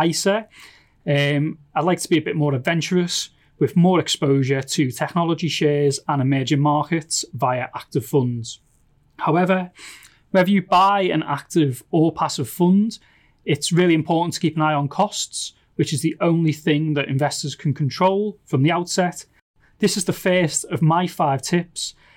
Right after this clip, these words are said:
It is easy to overlook costs, especially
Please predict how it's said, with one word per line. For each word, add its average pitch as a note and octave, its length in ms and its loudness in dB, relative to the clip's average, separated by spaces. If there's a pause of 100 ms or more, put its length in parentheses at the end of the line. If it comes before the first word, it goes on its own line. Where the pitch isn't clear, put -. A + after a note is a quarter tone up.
(340)
It D#3+ 100 2
is G#3 180 4
easy F#3+ 300 4
to E3+ 160 0
overlook C#3 300 0
costs, - 720 -6
especially D3 760 0